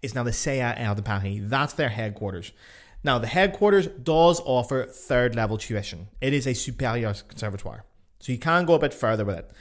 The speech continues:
So usually when you go to your local conservatoire, you'll study to a certain level. When you get to a certain cycle, or a certain level, a certain diploma,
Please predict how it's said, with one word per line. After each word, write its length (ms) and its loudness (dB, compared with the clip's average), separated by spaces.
So 200 -2
usually 520 2
when 240 4
you 80 0
go 80 2
to 80 0
your 100 2
local 280 4
conservatoire, 600 0
you'll 140 0
study 260 0
to 60 2
a 60 2
certain 260 -2
level. 220 0
When 200 0
you 60 0
get 160 -2
to 80 -2
a 40 -4
certain 380 -6
cycle, 720 -2
or 80 -4
a 40 -2
certain 280 -4
level, 260 2
a 60 0
certain 460 -6
diploma, 480 2